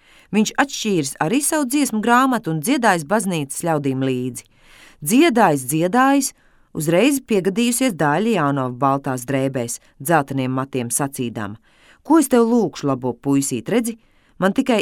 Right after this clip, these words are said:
ik pa simtu gadiem vienreiz zemes virsū brīvi parādīties, un te priekš vairāk simtu gadiem bija stalta pils šinī kalnā,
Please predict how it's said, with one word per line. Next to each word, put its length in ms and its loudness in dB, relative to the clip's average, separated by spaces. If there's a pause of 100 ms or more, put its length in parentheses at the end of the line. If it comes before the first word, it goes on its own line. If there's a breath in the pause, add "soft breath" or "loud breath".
ik 160 -12
pa 100 -6
simtu 400 0
gadiem 360 0
vienreiz 380 -2
zemes 280 -4
virsū 320 -6
brīvi 280 -4
parādīties, 800 -6 (380 soft breath)
un 80 -2
te 160 0
priekš 320 -4
vairāk 580 -2
simtu 440 -4
gadiem 440 0
bija 200 -2
stalta 500 -4
pils 280 -4
šinī 360 -6
kalnā, 440 -8